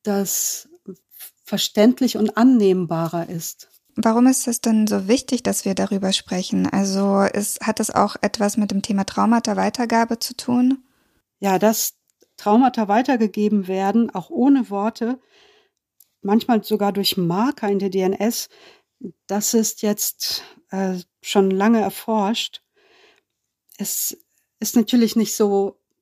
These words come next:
Speaker 1: einfach mit Ursache und Wirkung, ähm, Trauma hier, also passiert das und das, sondern das ist sehr individuell. Es ist sehr schwierig zu fassen und, ähm, sehr schwierig zu beschreiben. Und es betrifft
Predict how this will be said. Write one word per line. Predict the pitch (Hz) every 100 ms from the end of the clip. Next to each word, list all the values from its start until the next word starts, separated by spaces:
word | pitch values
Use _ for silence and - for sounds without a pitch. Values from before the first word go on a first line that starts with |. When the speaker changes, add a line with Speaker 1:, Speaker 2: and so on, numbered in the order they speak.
| _ _
Speaker 1:
einfach | 208 240 247 220
mit | 208 202 -
Ursache | 220 226 202 196 196
und | 190 -
Wirkung, | 262 269 208 190 202 - _ _ _ _ -
ähm, | 202 196 196 190 190 -
Trauma | - 214 202 196
hier, | 190 277 311 320 - _ _
also | 202 214 233
passiert | 220 - 202 269
das | 285
und | 247 196
das, | 214 -
sondern | 220 220
das | 220 220
ist | 214
sehr | 233 226
individuell. | 233 226 214 220 220 233 247 214
Es | 185
ist | 196 - - - _
sehr | 214 226
schwierig | - 240 254 233 -
zu | 214
fassen | - - 254 - 202
und, | 190 196 - 202
ähm, | 196 196 196
sehr | 185 214
schwierig | 220 240 226 -
zu | 196
beschreiben. | 208 226 247 220
Und | 208 - - - -
es | 214
betrifft | 226 214 - 277 -